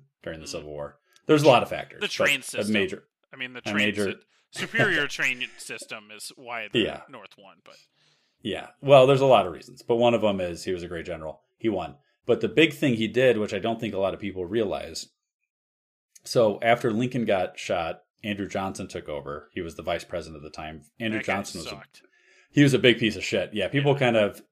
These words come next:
Speaker 1: don't talk about him when they talk about worst presidents ever. Ended up getting impeached. Um, still kind of served the full term, but, um, he, uh, was from Tennessee.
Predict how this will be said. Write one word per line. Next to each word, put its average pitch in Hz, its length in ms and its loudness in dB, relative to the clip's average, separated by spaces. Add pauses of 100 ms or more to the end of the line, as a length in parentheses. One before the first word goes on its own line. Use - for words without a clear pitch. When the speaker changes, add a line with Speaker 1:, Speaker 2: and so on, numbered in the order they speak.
Speaker 1:
don't 113 240 2
talk 110 200 2
about 110 200 4
him 110 120 4
when 101 100 -2
they 98 80 0
talk 95 200 0
about 95 200 0
worst 92 240 -4
presidents 101 440 -2
ever. 107 380 -2 (680)
Ended 117 260 2
up 107 120 2
getting 110 220 2
impeached. 98 600 -6 (120)
Um, 85 560 -6 (240)
still 117 340 2
kind 92 180 -8
of 82 120 -12
served 95 300 -2
the 85 60 -8
full 90 200 -4
term, 71 340 -10
but, - 300 -4
um, 76 400 -6 (800)
he, 107 720 -4 (1080)
uh, 110 220 6
was 98 160 -2
from 135 260 4
Tennessee. 104 840 0